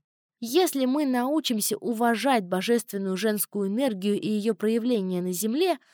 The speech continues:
у нас появится надежда эволюционировать до системы, которая питает уважение к восприимчивым качествам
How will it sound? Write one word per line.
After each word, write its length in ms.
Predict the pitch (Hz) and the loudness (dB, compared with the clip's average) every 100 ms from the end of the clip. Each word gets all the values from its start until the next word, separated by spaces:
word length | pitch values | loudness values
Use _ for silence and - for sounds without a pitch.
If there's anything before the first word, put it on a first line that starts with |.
| _ 214 | _ -8
у 80 | - | 0
нас 320 | 285 339 330 | 4 6 4
появится 560 | - 240 277 269 254 240 | 2 0 2 2 0 0
надежда 560 | 240 208 220 277 208 233 | 0 0 0 0 2 0
эволюционировать 1120 | 247 220 226 - 233 208 196 208 247 202 180 | 0 -2 -2 0 0 0 0 2 4 2 0
до 100 | 202 | -4
системы, 720 | - 190 - 269 302 233 175 _ _ | -4 -4 -2 0 2 2 -2 _ _
которая 460 | - 262 330 311 269 | -2 2 6 6 6
питает 540 | 262 - 262 233 202 | 0 -2 4 4 2
уважение 640 | 208 190 180 185 240 247 196 | 0 0 0 0 0 2 0
к 100 | - | 0
восприимчивым 800 | 202 - 196 202 190 196 180 180 | -2 -2 -2 -2 -2 -2 -4 -2
качествам 720 | 180 185 214 - 185 185 | -2 -2 -4 -4 -4 -4